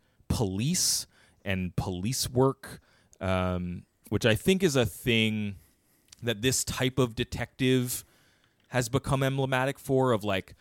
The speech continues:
the law is not this perfect, you know, tool of society and that the people in it are corruptible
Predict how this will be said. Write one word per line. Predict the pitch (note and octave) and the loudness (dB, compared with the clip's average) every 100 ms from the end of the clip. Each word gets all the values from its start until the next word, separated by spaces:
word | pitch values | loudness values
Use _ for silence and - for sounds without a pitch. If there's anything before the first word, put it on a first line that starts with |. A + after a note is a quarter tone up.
| _ - | _ -4
the | A#2 | -2
law | A2+ G#2 G2+ G#2+ A2 G#2+ | 0 2 6 6 6 4
is | F2+ F2+ | -2 -4
not | G2 F#2+ F#2 F#2+ - | -4 -6 -6 -8 -10
this | F#2 F#2 F2+ - - - - _ _ _ _ _ - | -8 -4 -4 -4 -4 -6 -12 _ _ _ _ _ -6
perfect, | F2+ A2+ F#2+ G2 F2+ - - - _ _ _ _ | -2 -2 -2 -4 -6 -8 -10 -10 _ _ _ _
you | G2+ F#2+ | -6 -4
know, | F2 E2+ F2 - _ | -2 -2 -4 -8 _
tool | - G#2+ G2+ F#2+ G2 | -6 -2 0 2 2
of | F#2+ - | 0 -2
society | - - E2+ F2 F#2 F2+ F#2+ F#2 F2 | -6 -6 -4 -4 -2 -2 -2 -2 -2
and | E2+ F2 | -4 -4
that | F2 - | -6 -8
the | F2+ | -8
people | - G2 F#2 F#2+ | -8 -6 -6 -6
in | F2+ | -4
it | F#2 F2+ | -2 0
are | F2+ | -2
corruptible | - G2 F2+ - F#2+ F#2 F2+ F2+ F2 | -4 -4 -4 -4 -4 0 2 2 0